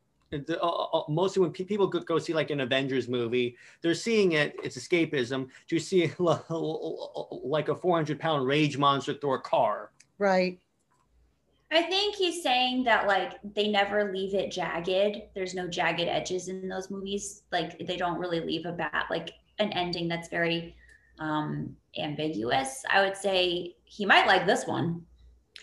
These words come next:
Speaker 2: I think he might like this one too. Um, s-, in the next paragraph, it says something, "Indeed, Scorsese later admitted that Joker was a project to which he had at one time been attached."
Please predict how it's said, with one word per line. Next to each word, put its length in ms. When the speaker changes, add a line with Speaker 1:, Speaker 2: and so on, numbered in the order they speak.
Speaker 2:
I 120
think 200
he 80
might 140
like 160
this 140
one 100
too. 300
Um, 260
s-, 340
in 140
the 80
next 300
paragraph, 460
it 80
says 240
something, 340
"Indeed, 580
Scorsese 960
later 420
admitted 460
that 160
Joker 360
was 200
a 60
project 600
to 100
which 280
he 80
had 180
at 100
one 300
time 340
been 160
attached." 720